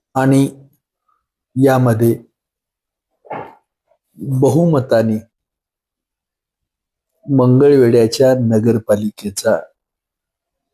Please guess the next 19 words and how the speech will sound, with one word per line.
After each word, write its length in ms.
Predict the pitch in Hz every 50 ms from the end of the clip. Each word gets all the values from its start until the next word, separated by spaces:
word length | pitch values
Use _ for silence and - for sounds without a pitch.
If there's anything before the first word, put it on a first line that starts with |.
| _ _ _ _ _ _ -
कारभारी 600 | - 139 123 120 123 123 123 135 143 147 160 170
होण्यामध्ये 680 | 156 127 123 120 117 117 117 117 117 113 104 104 98 - _ _ _ _ _ _ _ _ _ _ _ _ _ _ _ _ _ _ _ _ _ _ _ _ _
ताईंनी 420 | - 107 104 107 107 113 113 110 107 - - _ _ _ -
यश 360 | 120 123 131 131 127 - - 123
मिळवलेलं 520 | 113 107 104 101 104 101 101 101 95 92
आहे. 120 | 90 - - _ _ _ _ _ _ _ _ _ _ _ _ _ _
आम्ही 280 | - 131 135 147 165 165
सगळे 440 | - - 151 135 135 139 147 156 151
जरी 300 | 139 139 156 156 185 190
प्रयत्न 540 | 185 - 143 139 139 139 - - 135 135 127
करत 340 | 123 - 117 117 113 -
असलो 380 | 101 98 - - 120 120 139 143
तरी 340 | - _ _ - 139 139 143
आम्ही 260 | 135 127 127 131 127
निमित्त 480 | 127 131 131 147 165 165 - _ - 160
मात्र 360 | 139 120 117 113 - 113 117
आहोत, 420 | 104 95 - 98 101 101 _ _ _ _ _ _ _ _ _ _ _ _ _ _ _ _ _ _ _ _ -
पण 200 | 151 143 143 139 139 - - _ _ _ -
या 500 | 135 135 139 139 139 147 151 151 151